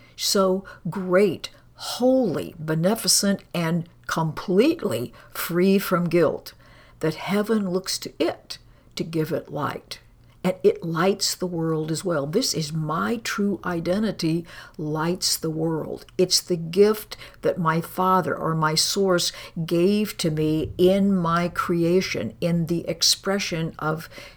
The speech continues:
Himself as me. The one as well I give the world. I want to give my identity, which is love itself,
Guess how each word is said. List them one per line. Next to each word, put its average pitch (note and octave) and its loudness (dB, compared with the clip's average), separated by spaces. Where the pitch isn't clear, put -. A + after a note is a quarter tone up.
Himself - 2
as D#3 0
me. D3+ -2
The F3 2
one E3+ 0
as E3 0
well D3+ 0
I A#3+ 6
give D#3 -2
the D#3+ -2
world. A3+ -2
I G3 4
want A#3 -2
to F#3+ -8
give F#3 0
my E3 -2
identity, D#3+ -2
which D3 -4
is D3 -4
love C#3 -6
itself, - 0